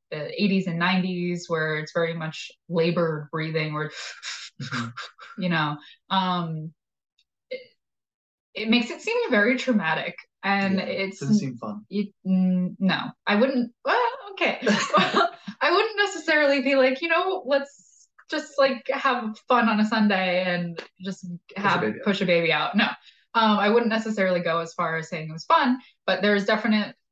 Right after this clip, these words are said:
Speaker 1: definitely ways where you can kind of make it not horrible and not traumatic.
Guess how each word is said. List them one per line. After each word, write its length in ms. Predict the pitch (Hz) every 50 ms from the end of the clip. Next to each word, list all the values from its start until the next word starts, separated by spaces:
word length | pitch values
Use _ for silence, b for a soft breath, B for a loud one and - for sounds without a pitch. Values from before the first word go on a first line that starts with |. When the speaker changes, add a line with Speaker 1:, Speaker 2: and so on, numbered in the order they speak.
| - - 190
Speaker 1:
definitely 520 | 220 226 226 240 254 247 - 214 214 196
ways 580 | 180 185 185 185 185 190 190 190 180 - - -
where 500 | - 190 185 175 175 170 170 165 165 165 -
you 160 | 185 185 175
can 200 | - 190 175 160
kind 240 | - - 180 175 170
of 160 | 165 165 160
make 220 | 180 170 156 - 170
it 180 | 160 - -
not 360 | 180 170 165 165 165 165 - - - - _ _ _ _ _ _ _ _ _ _ _ _ _ _ _ -
horrible 580 | 175 170 170 190 185 226 285 330 359 381 381 -
and 160 | 196 180 170
not 240 | 170 165 175 214 -
traumatic. 600 | - 196 175 170 160 151 143 135 - - -